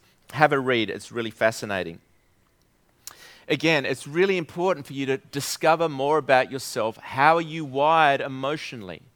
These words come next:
And you might discover that there are certain things that make you, that you're more vulnerable to than other people might be.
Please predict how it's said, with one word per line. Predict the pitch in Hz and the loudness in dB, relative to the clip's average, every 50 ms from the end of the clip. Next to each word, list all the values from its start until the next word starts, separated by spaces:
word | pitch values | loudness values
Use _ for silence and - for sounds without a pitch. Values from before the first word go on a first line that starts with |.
| _ _ _ _ - - - - - - | _ _ _ _ -20 -20 -20 -20 -14 -8
And | - 139 151 | -8 -6 -4
you | 156 | 0
might | 175 185 190 185 | 2 2 0 0
discover | - 139 - - - - 175 190 185 165 143 | -2 -12 -12 -10 -2 4 4 4 4 4 2
that | 139 135 123 - | 0 0 0 2
there | 143 139 135 | 0 2 2
are | 135 127 | 0 -2
certain | - - 185 180 175 131 139 | -2 -2 -2 -2 -2 -2 -6
things | - _ - 175 185 175 165 151 143 135 - - - - - _ _ _ _ _ - - - | -16 _ -4 -4 -4 -4 -4 -6 -6 -8 -8 -10 -10 -16 -20 _ _ _ _ _ -20 -16 -6
that | 123 143 139 135 135 - - _ _ _ _ _ _ - | 2 4 6 6 6 2 -4 _ _ _ _ _ _ 0
make | 139 151 175 - - 151 | 0 0 0 0 -6 -18
you, | - _ 139 | -16 _ 2
that | 139 151 - 160 | 2 2 2 2
you're | 151 147 | -2 -2
more | 151 156 151 151 147 | 0 0 0 0 0
vulnerable | 135 156 160 180 196 202 196 190 165 147 139 127 | 2 2 2 2 2 2 0 0 2 0 -2 -2
to | 117 - - 120 113 107 110 107 | -4 -6 -6 -4 -2 -2 -2 -4
than | 131 127 - | -4 -4 0
other | 110 160 156 170 160 | 0 0 0 0 -2
people | - 160 135 120 - 98 | -2 -6 -10 -8 -10 -12
might | 95 92 90 85 - - | -10 -8 -8 -8 -8 -10
be. | 85 78 76 82 | -12 -12 -12 -14